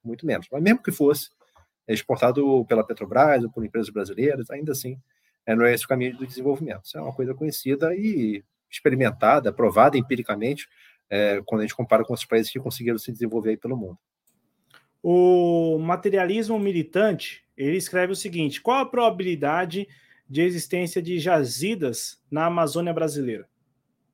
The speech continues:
Speaker 1: A Petrobras já produz, né, há décadas, né, na Amazônia brasileira,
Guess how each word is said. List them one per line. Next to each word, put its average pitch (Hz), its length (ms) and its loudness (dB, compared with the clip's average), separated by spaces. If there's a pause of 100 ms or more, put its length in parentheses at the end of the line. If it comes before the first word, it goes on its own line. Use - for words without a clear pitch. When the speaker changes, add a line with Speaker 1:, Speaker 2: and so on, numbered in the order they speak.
(1300)
Speaker 1:
A 160 80 -4
Petrobras 160 360 4
já 202 80 4
produz, 147 480 6
né, 120 80 2
há 131 80 4
décadas, 110 600 4
né, 110 200 2
na 101 120 -4
Amazônia 98 400 -6
brasileira, 98 880 0